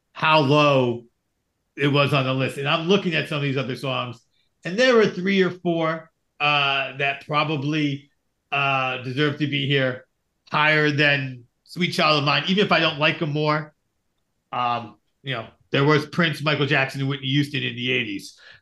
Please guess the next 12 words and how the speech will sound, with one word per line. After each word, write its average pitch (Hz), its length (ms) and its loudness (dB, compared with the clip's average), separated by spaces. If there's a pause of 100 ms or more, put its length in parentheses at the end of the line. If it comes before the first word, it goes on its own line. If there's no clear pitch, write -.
(120)
So 139 80 0
they 135 160 2
have 135 180 0
some 123 180 -6
pretty 147 680 2
unbelievable 127 840 -2
stuff 131 380 -2
that 127 60 -8
you're 120 100 -6
trying 120 280 -2
to 110 180 -6
say, 117 440 -4